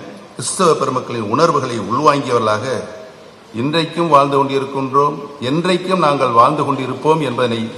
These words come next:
இந்த கூட்டத்தின் மூலமாக தெளிவுபடுத்த கடமைப்பட்டிருக்கின்றேன். இஸ்லாம், கிறிஸ்தவ பெருமக்கள் உள்பட சிறுபான்மை மக்கள் அனைவரையும் அரவணைத்து செல்வோம். அனைத்து இந்திய அண்ணா திராவிட முன்னேற்றக் கழகம்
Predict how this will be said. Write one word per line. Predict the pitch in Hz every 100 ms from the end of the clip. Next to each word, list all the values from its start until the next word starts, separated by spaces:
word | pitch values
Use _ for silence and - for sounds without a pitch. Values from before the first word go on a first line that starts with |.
| 107
இந்த | 101
கூட்டத்தின் | 98 110 - 147 123
மூலமாக | 117 117 113 107
தெளிவுபடுத்த | 101 110 127 120 117 107
கடமைப்பட்டிருக்கின்றேன். | - 107 123 113 - 98 90 - 82 - - - - - - - - - - - - - -
இஸ்லாம், | 120 123 135 135 147 - - - - - - -
கிறிஸ்தவ | - 135 - 147
பெருமக்கள் | 127 113 117 113 123
உள்பட | 123 131 120 113 113 - - - -
சிறுபான்மை | - 165 170 156 143
மக்கள் | 127 120 117
அனைவரையும் | 107 147 135 139 120 90 - - - - - -
அரவணைத்து | 117 165 180 160 - 135 117 110
செல்வோம். | 117 123 104 80 - - - - - - -
அனைத்து | 139 190 220 -
இந்திய | 180 165 160 131
அண்ணா | 139 175
திராவிட | 165 151 120
முன்னேற்றக் | 135 160 - 139
கழகம் | 117 104 95 110